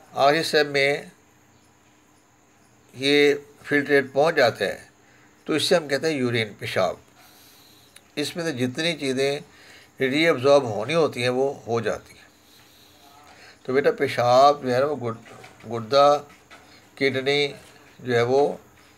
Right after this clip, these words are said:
ब्लड से अलग करता है, और अलग करने में ये तीन steps हैं। पहले step का नाम है pressure filtration,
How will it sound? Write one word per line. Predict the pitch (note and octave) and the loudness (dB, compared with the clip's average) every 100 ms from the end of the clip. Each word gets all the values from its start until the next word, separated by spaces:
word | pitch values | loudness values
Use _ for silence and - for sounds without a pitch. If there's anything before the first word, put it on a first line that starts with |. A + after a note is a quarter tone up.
| _ _ - - - | _ _ -20 -16 -4
ब्लड | B2 C#3 | 2 4
से | C#3+ C#3+ | 4 2
अलग | B2 C3+ | 2 2
करता | C#3+ C#3 - D3 | 2 -2 2 2
है, | C#3+ D3 C#3+ - _ _ - | 2 -2 -6 -20 _ _ -4
और | B2 B2+ | 0 2
अलग | C3+ D3 | 2 0
करने | C3 B2 B2+ | 0 -2 -2
में | C3 | -4
ये | |
तीन | B2+ C3 C#3 | -6 -4 -4
steps | C3+ - A2 - | -4 -4 -4 -4
हैं। | - - - - _ _ - _ _ _ - | -14 -16 -20 -20 _ _ -20 _ _ _ -4
पहले | D3+ D3 | 0 0
step | - C#3 | 0 -2
का | C3 | 0
नाम | C3 B2+ | 0 2
है | C3+ | 0
pressure | B2+ A#2+ A2+ C#3 | -2 -4 -2 -2
filtration, | C3+ C#3 D3 C#3+ - | -2 -4 -2 -4 -4